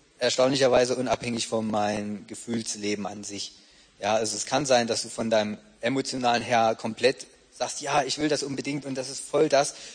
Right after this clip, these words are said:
aber dann betest du und, ähm, du merkst, „Hey, ich hab da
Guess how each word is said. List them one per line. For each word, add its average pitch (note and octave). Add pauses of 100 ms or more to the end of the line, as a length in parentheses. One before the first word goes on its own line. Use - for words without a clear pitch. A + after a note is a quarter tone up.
(180)
aber B2
dann A#2
betest D3+
du C3+
und, B2 (960)
ähm, B2 (840)
du B2+
merkst, B2
„Hey, C#3
ich A#2+
hab C3+
da B2